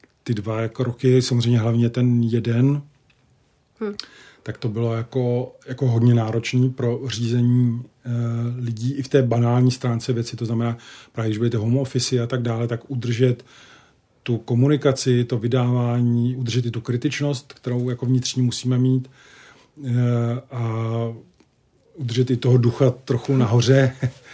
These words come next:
Speaker 1: a bylo jako v mnoha ohledech náročné. A to zdraví rozhodně. Kor jako by z toho, v té první době, kdy jsme vlastně moc nevěděli, a ti novináři nemůžou zůstat, eh, jako doma,
Speaker 2: Hmm.
Speaker 1: nebo někteří samozřejmě můžou, ale,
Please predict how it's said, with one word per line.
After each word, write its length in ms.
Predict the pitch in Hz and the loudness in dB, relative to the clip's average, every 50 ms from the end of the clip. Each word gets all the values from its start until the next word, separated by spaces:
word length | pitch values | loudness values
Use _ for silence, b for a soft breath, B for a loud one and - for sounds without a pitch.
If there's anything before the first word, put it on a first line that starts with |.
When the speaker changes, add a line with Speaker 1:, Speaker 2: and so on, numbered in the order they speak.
| B B B B B - 120 110 113 113 113 117 120 123 123 | B B B B B -6 -4 -2 0 0 0 0 -2 -4 -6
Speaker 1:
a 40 | 123 | -6
bylo 220 | 117 120 120 120 | -2 0 0 0
jako 180 | 120 117 - 127 | 0 0 -2 -2
v 40 | 123 | 0
mnoha 180 | 123 127 123 | 2 2 4
ohledech 300 | 120 120 127 131 139 131 | 4 4 4 4 4 2
náročné. 680 | 131 120 113 117 120 123 - - 135 135 135 135 139 131 b b b b b b b b - | 2 -2 -2 -2 -2 -4 -2 -2 0 0 0 0 -2 -6 b b b b b b b b -8
A 100 | 120 120 120 120 120 120 120 120 120 120 120 113 127 - _ _ _ - - - _ _ _ | -4 -2 0 2 2 2 2 2 2 2 0 -2 -4 -8 _ _ _ -20 -20 -20 _ _ _
to 120 | - - 131 | 0 2 2
zdraví 380 | 120 131 139 139 135 147 156 | 4 6 4 4 6 6 6
rozhodně. 440 | 151 143 120 127 131 123 117 104 98 - _ _ _ | 8 8 8 6 4 4 2 0 -2 -10 _ _ _
Kor 240 | - 139 131 131 135 | -2 0 2 4 4
jako 180 | 139 127 - 131 | 2 2 2 0
by 100 | 135 127 | 0 0
z 80 | - | -2
toho, 220 | - 143 139 135 135 | 0 2 2 2 2
v 240 | 127 120 - - - | 0 -8 -18 -16 -8
té 80 | 135 131 | -8 -4
první 240 | - 131 131 143 135 | 0 2 2 4 6
době, 220 | 143 123 135 139 | 6 6 6 6
kdy 100 | 131 127 | 4 4
jsme 140 | 123 - 147 | 0 0 0
vlastně 300 | 131 127 123 - - 135 | 0 0 0 0 2 2
moc 220 | 131 143 131 - - | 2 2 2 0 0
nevěděli, 640 | 131 117 123 127 123 131 131 135 139 135 143 147 - B B B B B B B B B B B B B - | 2 4 4 4 6 6 6 6 6 6 4 0 -6 B B B B B B B B B B B B B -10
a 200 | 139 127 127 123 - - | -4 -2 -2 -2 -4 -2
ti 100 | - 131 | 0 2
novináři 420 | 131 127 131 131 127 127 123 147 | 4 4 4 4 4 4 2 2
nemůžou 340 | 139 135 131 139 135 156 151 | 2 4 4 4 6 4 4
zůstat, 400 | 123 123 117 - - 123 110 - - _ - | 4 2 -2 -2 -4 -4 -4 -6 -8 _ -8
eh, 40 | 127 120 113 117 113 113 110 110 113 | -6 -4 -2 -2 -2 -2 -2 -4 -4
jako 640 | 113 117 117 110 113 - - - 120 117 117 117 113 | -6 -6 -8 -8 -10 -12 -8 -6 -4 -2 -2 -2 -2
doma, 540 | 110 117 113 113 117 113 113 113 117 123 123 B B B B B | -2 -2 -2 -2 -2 -2 -4 -6 -6 -8 -12 B B B B B
Speaker 2:
Hmm. 120 | 226 220 220 - | -12 -12 -8 -4
Speaker 1:
nebo 80 | 113 | 0
někteří 320 | 120 120 120 - 127 117 117 | 0 0 2 0 -4 -4 -2
samozřejmě 260 | - 131 120 113 120 | -2 -2 0 2 2
můžou, 400 | 120 131 143 127 131 120 113 117 | 2 2 4 4 4 2 4 2
ale, 240 | 120 120 123 123 120 | 2 2 2 0 -2